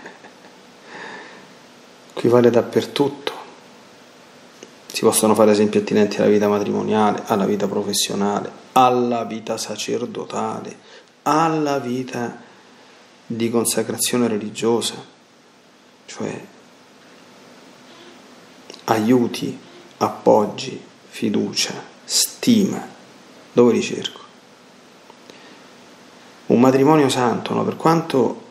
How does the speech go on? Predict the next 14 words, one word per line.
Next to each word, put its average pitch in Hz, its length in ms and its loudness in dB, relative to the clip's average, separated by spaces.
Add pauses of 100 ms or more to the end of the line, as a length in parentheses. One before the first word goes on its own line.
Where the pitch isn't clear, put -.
(120)
una 120 180 0
coppia 131 520 0
debba 185 600 4
essere, 113 600 -8 (1040)
eh, - 380 -6 (240)
innamoratissima, 117 1200 0 (160)
innamorata, 220 1040 -2
dico, - 260 -10 (640)
<laughs> - 720 -18
l'uno 127 280 2
dell'altro, 110 760 -4 (1160)
però 127 640 4 (720)
nell'amare 120 720 4
l'altro, 113 640 0